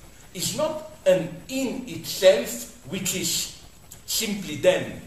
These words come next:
described different way, but that it's, to put it bluntly,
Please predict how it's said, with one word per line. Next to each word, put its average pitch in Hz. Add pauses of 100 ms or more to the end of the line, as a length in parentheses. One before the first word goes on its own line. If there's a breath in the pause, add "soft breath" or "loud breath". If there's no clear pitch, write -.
(140)
described 165
different 170
way, 170 (220 loud breath)
but 180
that 180
it's, - (240)
to 190
put 262
it 190
bluntly, 214